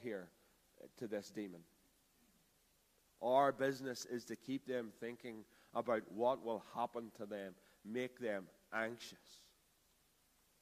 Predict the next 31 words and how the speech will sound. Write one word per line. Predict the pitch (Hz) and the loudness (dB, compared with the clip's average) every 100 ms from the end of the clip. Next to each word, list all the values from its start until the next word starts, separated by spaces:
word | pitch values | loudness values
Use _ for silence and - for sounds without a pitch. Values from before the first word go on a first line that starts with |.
| _ _ _ _ _ _ _ _ _ _ _ _ _ _ _ _ _ _ _ - | _ _ _ _ _ _ _ _ _ _ _ _ _ _ _ _ _ _ _ 0
And | 139 143 | 4 4
of | - | 2
course, | - 151 160 - | 2 6 6 4
the | 139 123 | 0 4
reason | 147 160 147 135 - - - - - | 6 4 2 -6 -8 -18 -20 -20 -12
Satan | - - 165 185 156 143 - | -8 2 4 4 0 -6 -2
and | 139 | -2
his | 131 117 | -2 -2
demons | 143 151 151 127 104 - - - | 2 2 2 -2 -6 -14 -20 -12
want | 110 120 156 180 - | -6 4 6 6 4
us | 151 156 | 4 4
to | - 113 | -4 -6
keep | - 151 - | -4 -4 -2
worrying | 107 143 127 131 | 2 4 2 0
about | 104 127 110 | -2 0 2
what | 131 | 0
will | 107 92 - | 0 -4 0
happen | 131 147 160 143 - | 4 4 2 -8 -4
to | 117 90 | -4 -4
us | - - - - - _ | -10 -18 -18 -20 -20 _
is | 160 135 | 2 6
when | 143 139 | 2 2
we | 135 | -2
keep | - 180 156 | -2 -2 0
worrying | 156 156 160 143 | 4 6 6 4
about | 127 123 | 2 2
what | 127 131 | 2 0
will | 113 - | -2 0
happen | 147 156 160 135 | 4 4 4 -6
to | 120 104 | -6 -6
us, | 92 | -6